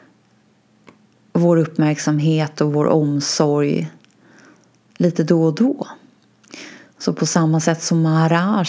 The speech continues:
här återvände hemåt, inåt, tillbaka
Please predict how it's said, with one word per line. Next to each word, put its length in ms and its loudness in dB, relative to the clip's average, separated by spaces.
här 380 -2
återvände 880 2
hemåt, 760 0
inåt, 640 0
tillbaka 960 -2